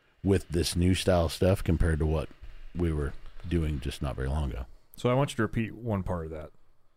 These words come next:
Speaker 2: The, the horsepower with no tuning.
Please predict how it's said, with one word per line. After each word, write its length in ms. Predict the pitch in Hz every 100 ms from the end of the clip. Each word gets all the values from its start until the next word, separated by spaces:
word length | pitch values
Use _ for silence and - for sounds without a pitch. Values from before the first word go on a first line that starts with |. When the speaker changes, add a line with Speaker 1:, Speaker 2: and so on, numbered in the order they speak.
| -
Speaker 2:
The, 540 | 104 101 92 90 85 87 _ _ _ _ -
the 140 | 123
horsepower 580 | 92 113 107 - 113 104
with 160 | 98 90
no 160 | 90
tuning. 380 | 90 - 85 78